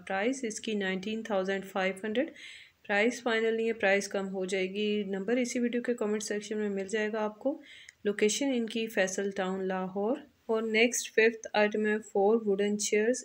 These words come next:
इसको आप as a dining chairs भी यूज़ कर सकते हैं और as a bedroom chairs भी यूज़ हो सकती हैं। Pictures इनकी display है, पिक्चर्स में आप इनकी condition देख सकते हैं। nine by ten condition में four chairs हैं और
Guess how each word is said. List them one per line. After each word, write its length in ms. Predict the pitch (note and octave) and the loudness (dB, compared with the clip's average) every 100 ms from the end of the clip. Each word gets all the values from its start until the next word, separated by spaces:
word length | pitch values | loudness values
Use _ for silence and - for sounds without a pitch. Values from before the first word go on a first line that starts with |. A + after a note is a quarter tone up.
| - | -6
इसको 240 | - - | -6 0
आप 200 | G#3+ G3+ - - | 2 0 -4 -2
as 160 | G3+ G#3 | 0 2
a 80 | G#3 | 2
dining 300 | F#3+ F#3 G#3 | 2 2 0
chairs 300 | G#3 G#3+ G#3+ | 0 0 0
भी 80 | A3 | -2
यूज़ 280 | G#3+ G#3 G#3 | 2 2 0
कर 140 | - G#3+ | -4 -4
सकते 320 | - G3+ - | -4 -8 -4
हैं 80 | B3 | -2
और 80 | A3+ | 0
as 180 | G3 G3 | -2 -2
a 60 | F#3+ | 0
bedroom 340 | F3+ F#3 G3+ | 0 0 -4
chairs 280 | - G3+ G3 | -2 -2 -2
भी 120 | G3+ G3 | -2 0
यूज़ 220 | F#3+ F#3+ | -2 -2
हो 60 | F#3+ | -6
सकती 400 | F#3+ G3 - G#3 | -6 -10 -8 -6
हैं। 160 | G#3+ D#4+ - - - _ _ | -4 -6 -10 -20 -20 _ _
Pictures 340 | A3 A3 B3+ | 0 2 2
इनकी 280 | B3 A#3+ B3 | 2 2 2
display 320 | A#3 A#3 - A3+ | 2 0 0 -2
है, 60 | |
पिक्चर्स 360 | A3+ A3 - G3+ | 0 -4 -4 -4
में 80 | F#3 | -4
आप 160 | F#3+ | -4
इनकी 280 | G3+ G3 - - | -6 -10 -10 -6
condition 400 | G3 F#3+ F#3+ F#3+ | -4 -4 -6 -4
देख 200 | G3+ G#3+ | -2 0
सकते 380 | A#3 A3 - G#3+ | -2 -4 -6 -4
हैं। 300 | A3 G#3+ G#3+ | -2 -2 0
nine 280 | G3+ F#3 G3 | -2 -2 -2
by 160 | F#3+ | -2
ten 200 | F#3+ G#3 | -2 -4
condition 420 | A3 A#3 G#3+ G#3 G#3 | -4 -4 -4 -4 -4
में 180 | G#3+ G#3+ | -4 -4
four 380 | - F#3 G3 G3 - | -2 0 0 -2 -4
chairs 380 | F#3+ F#3+ G3 A#3+ | -2 -2 -2 -4
हैं 120 | B3+ | -6
और 340 | G#3+ F#3+ F#3 | -4 -2 0